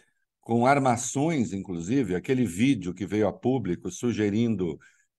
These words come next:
que havia uma colaboração do general G Dias, aquilo é uma armação sórdida. Sim, ele estava lá naquele momento, aquilo é verdade. Que a sequência tenha sido aquela, não.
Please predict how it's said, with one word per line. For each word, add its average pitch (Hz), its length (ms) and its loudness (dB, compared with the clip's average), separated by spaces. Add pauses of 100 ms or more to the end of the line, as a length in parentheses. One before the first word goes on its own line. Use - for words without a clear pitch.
(100)
que 107 340 2
havia 101 300 2
uma 110 160 0
colaboração 120 1080 0
do 98 120 -4
general 101 480 0
G 98 200 -2
Dias, 104 440 -2
aquilo 139 260 -2
é - 20 -2
uma 117 120 2
armação 101 420 -4
sórdida. 117 1040 2 (920)
Sim, 185 500 -2 (180)
ele 117 240 4
estava 147 600 4
lá 113 320 2 (360)
naquele 107 380 -2
momento, 107 400 0
aquilo 135 260 0
é 135 60 4
verdade. 104 580 0 (280)
Que 143 100 2
a 135 60 2
sequência 143 720 0
tenha 110 240 -4
sido 104 240 -4
aquela, 151 400 2 (260)
não. 107 560 4